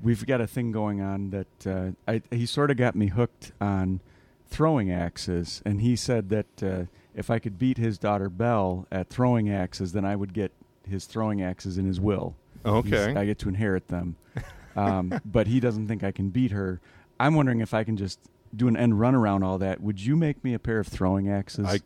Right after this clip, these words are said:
Speaker 2: I can do that. Actually, the twenty twenty-two World Axe Throwing League World Champion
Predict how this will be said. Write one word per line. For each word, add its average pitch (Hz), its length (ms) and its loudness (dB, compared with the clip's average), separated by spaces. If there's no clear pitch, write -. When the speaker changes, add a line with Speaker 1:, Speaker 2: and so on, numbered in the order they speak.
Speaker 2:
I 110 120 0
can 107 160 0
do 110 140 4
that. 90 220 2
Actually, 110 680 2
the 95 300 -2
twenty 110 440 -2
twenty-two 104 640 0
World 95 380 4
Axe - 400 -4
Throwing 92 460 0
League 90 340 -2
World 90 400 0
Champion 110 720 -4